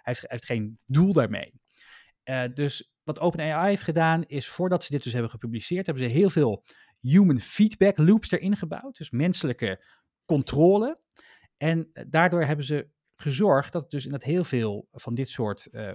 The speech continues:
o-, ofwel onbedoeld racisme, ofwel, ja, haatdragende berichten, eh, ofwel meningen, dat die eruit zijn gehaald.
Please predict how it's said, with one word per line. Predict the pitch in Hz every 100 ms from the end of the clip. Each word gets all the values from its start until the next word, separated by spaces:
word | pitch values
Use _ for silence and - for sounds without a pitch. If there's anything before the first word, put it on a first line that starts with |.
| -
o-, | _ 104 -
ofwel | - 180 151
onbedoeld | 151 135 135 143
racisme, | 180 - 220 208 208 214 - - _ _ _
ofwel, | 254 - 131 107 104 - _
ja, | - 127 - _
haatdragende | - - 156 185 180 _ 147 151 147 127
berichten, | 107 147 180 - - - _ _ _ _
eh, | - 120 -
ofwel | 120 127
meningen, | 123 139 165 196 104 98 220 - _ _ _
dat | 123
die | 147
eruit | 104 -
zijn | 127 98
gehaald. | - - -